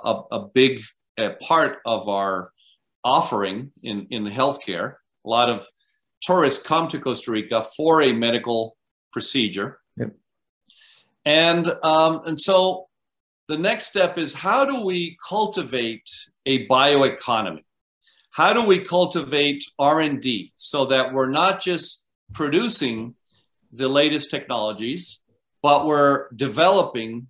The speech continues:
Speaker 1: and innovating these new technologies? And so, you know, a question could be, you know, can a city like Boston or, you know, Silicon Valley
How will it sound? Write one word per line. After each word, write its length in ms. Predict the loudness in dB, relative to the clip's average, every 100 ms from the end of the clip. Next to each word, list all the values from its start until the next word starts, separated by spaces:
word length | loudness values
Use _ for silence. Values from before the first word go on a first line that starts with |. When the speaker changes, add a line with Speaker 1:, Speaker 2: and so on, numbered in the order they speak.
| _
Speaker 1:
and 240 | -4 -4 0
innovating 720 | 0 2 2 2 0 -4 -10 -14 -6
these 320 | -2 -2 0
new 160 | -2
technologies? 880 | -2 -6 -2 -2 -2 -6 -14 -16 -18 _ _ _ _ -4
And 120 | 0
so, 500 | 2 4 6 4 0 -2
you 120 | 2
know, 100 | 2
a 100 | 2
question 380 | 2 2 0 -2
could 180 | -2
be, 280 | 0 0 0 -4
you 80 | -2
know, 140 | -2
can 240 | -2 -4
a 40 | -2
city 420 | 0 2 2 4
like 400 | 4 4 2 -4 -2
Boston 800 | 2 2 0 -6 -12 -12 -16 _
or, 580 | -6 0 2 4 2 -4 _ _ _ -8
you 100 | -4
know, 80 |
Silicon 560 | -2 0 0 0 -2 0
Valley 640 | 2 4 4 2 0 -6